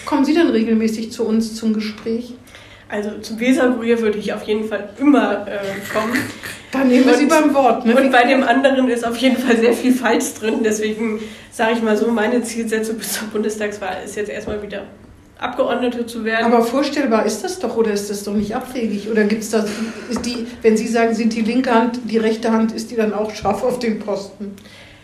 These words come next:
Speaker 2: Also, ich sag mal, ich hab, das haben Sie ja gesagt, eine, äh, durchaus für meine lu-, äh, jungen Jahre, ähm, eine Karriere politisch gemacht, ähm, wo ich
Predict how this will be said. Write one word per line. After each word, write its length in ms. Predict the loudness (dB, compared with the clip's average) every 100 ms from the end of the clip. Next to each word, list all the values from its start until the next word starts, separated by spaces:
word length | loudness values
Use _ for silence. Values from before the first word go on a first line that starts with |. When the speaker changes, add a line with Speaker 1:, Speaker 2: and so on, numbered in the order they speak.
| -10
Speaker 2:
Also, 520 | 0 2 2 0 -4 -10
ich 140 | -10 -4
sag 160 | -2
mal, 480 | 0 4 4 4 0 -6
ich 140 | -4
hab, 200 | -4 -6 -12 -14
das 140 | -8
haben 140 | -4 0
Sie 100 | 0
ja 360 | 0 -4 -8 -12 -14
gesagt, 340 | -10 -8 -8
eine, 220 | -8 -6
äh, 120 | -6 -8 -10 -12 -14 -14 -18 -20 -18 -8
durchaus 680 | -4 -4 -4 -6 -6 -12 -20 -20 -20 -20 -20 -20 -8
für 80 | 0
meine 240 | 4 4
lu-, 180 | 2 -2
äh, 480 | -4 -2 -2 -2 -6 -8
jungen 280 | -4 -2 0
Jahre, 640 | 2 2 2 2 0 -2
ähm, 240 | -4 -6 -6
eine 220 | -6 -8 -10 -14
Karriere 380 | -6 -2 0 0
politisch 480 | -2 -6 -6 -6 -6
gemacht, 340 | -6 -4 -4 -6 -14 -20 -20 -20 -20 -20 -6
ähm, 320 | -2 -2 -2 -2
wo 100 | 4
ich 240 | 4 4